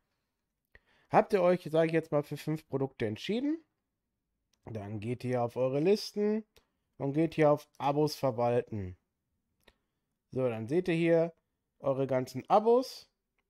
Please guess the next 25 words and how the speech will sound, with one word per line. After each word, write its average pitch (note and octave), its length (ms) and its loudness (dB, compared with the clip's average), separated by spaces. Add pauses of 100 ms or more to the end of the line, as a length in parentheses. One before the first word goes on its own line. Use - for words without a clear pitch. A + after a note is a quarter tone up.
(120)
Könnt B2 240 -4
auch A#2 120 -2
hier C3+ 180 -2
zum D3 160 -2
Beispiel C#3+ 320 0
über B2 160 2
diesen C3+ 240 -2
Button C#3 240 0
nochmal C3+ 260 0
ein - 60 -6
Abo B2+ 240 0
hinzufügen, C#3 800 -4
wie A#2 100 -4
ihr A2 160 -2
wollt. E3+ 440 2 (1000)
Und D3+ 120 -4
dann E3+ 200 2
seht D#3 220 0
ihr C#3+ 80 0
hier C3 200 -2
zum B2 200 -6
Beispiel, A#2+ 1000 0 (1040)
dass - 260 -14
ihr A2+ 180 -10
hier D3+ 480 -2